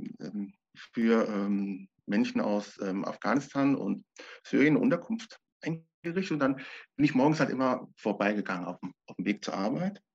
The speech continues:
Gerade so mit den, mit den, mit den Jugendlichen prima ausgekommen. Und die haben mich dann auch immer um, um, irgendwie um Rat gefragt, was irgendwie so die Ämter betrifft oder sonst.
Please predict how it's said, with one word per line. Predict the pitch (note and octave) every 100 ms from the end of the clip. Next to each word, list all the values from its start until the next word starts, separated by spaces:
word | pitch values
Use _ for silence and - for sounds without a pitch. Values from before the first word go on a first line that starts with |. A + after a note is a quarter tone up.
| _
Gerade | - A2+ C#3+
so |
mit | A2+
den, | A2+
mit | A#2 A2+
den, | G2 G2 -
mit | G#2
den | G2+
Jugendlichen | A2 D3+ C#3 B2+ G#2 - _
prima | A#2+ C#3
ausgekommen. | A#2+ A#2+ - - D#3 G#3+ G#3 - _ - - - _ _
Und | G#2+ G#2 G#2+ G#2+ G#2 -
die | A2+ A2
haben | C#3
mich |
dann | C#3
auch | A#2+
immer | C#3+ C#3+
um, | A#2 -
um, | B2+
irgendwie | B2+ C3+
um | A#2
Rat | G2 F#2+ -
gefragt, | - - F2+ F2
was | - -
irgendwie | G#2 G2+
so |
die | F#2+ -
Ämter | A2 A#2 A2+
betrifft | G2 - - G#2 - -
oder | F#2+
sonst. | - G#2+ B2+ -